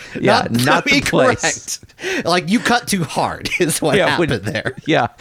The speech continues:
Speaker 1: it's like, shit, none of these doctors are gonna show up for my,
Speaker 2: <laughs>
Speaker 1: for my comedy show if I'm dead. Only
Speaker 2: Yeah.
Speaker 1: coroners.
Speaker 2: <laughs> It's like, no, none of these doctors can bring an X-ray machine with them.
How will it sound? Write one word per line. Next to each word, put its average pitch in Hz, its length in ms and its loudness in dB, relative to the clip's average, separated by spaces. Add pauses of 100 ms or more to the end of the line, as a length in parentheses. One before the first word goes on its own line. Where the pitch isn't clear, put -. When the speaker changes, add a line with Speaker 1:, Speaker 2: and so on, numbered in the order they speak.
(200)
Speaker 1:
it's 135 120 -4
like, 139 200 0
shit, - 420 2
none 147 160 0
of 135 60 -4
these 123 180 -2
doctors 98 500 0
are 110 60 -6
gonna 107 240 -4
show 120 240 0
up 104 160 2
for - 180 -6
my, 95 220 0
Speaker 2:
<laughs> - 1300 -2 (100)
Speaker 1:
for 139 100 -2
my 131 180 2
comedy 127 380 2
show 143 240 2
if 135 140 0
I'm 127 240 2
dead. 113 480 2 (360)
Only 123 160 2
Speaker 2:
Yeah. 151 200 4
Speaker 1:
coroners. 107 920 0
Speaker 2:
<laughs> - 560 -18 (200)
It's 277 600 -2
like, 294 180 -6
no, 220 280 4
none 226 240 0
of 220 60 -8
these 196 160 -2
doctors 170 380 -2
can 151 120 -2
bring 143 160 -2
an 123 80 -2
X-ray 123 360 -4
machine 98 360 -6
with 80 200 -14
them. 85 180 -8